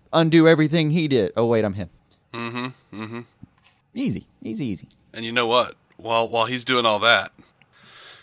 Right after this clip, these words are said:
Speaker 2: bring in, like, some genius, uh, kid, little Asian kid.
Speaker 1: Mm-hmm.
Speaker 2: Make him be the protege, and he becomes the new Toy Man.
Speaker 1: Of course he does. I think he's
Speaker 2: Like in the
Speaker 1: isn't he
Speaker 2: comics.
Speaker 1: Toy Boy?
Speaker 2: No, they call him Toy Man, but he's, uh,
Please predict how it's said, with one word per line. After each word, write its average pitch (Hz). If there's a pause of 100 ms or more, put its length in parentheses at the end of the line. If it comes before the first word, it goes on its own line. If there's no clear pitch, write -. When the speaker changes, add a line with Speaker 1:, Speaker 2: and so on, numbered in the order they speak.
(200)
Speaker 2:
bring 120
in, 117
like, 110 (220)
some 117 (300)
genius, 113 (320)
uh, 107
kid, 117 (480)
little 107
Asian 107
kid. 123 (220)
Speaker 1:
Mm-hmm. 120 (560)
Speaker 2:
Make 113
him 120
be 117
the 107
protege, 113
and 104
he 117
becomes 107
the 101
new 101
Toy 101
Man. 101
Speaker 1:
Of 101
course 107
he 117
does. - (580)
I 117
think 156
he's -
Speaker 2:
Like 98
in 98
the -
Speaker 1:
isn't 131
he 104
Speaker 2:
comics. 104
Speaker 1:
Toy 147
Boy? 127 (260)
Speaker 2:
No, 220 (120)
they 202
call 196
him 170
Toy 156
Man, 107
but 101
he's, 113
uh, 110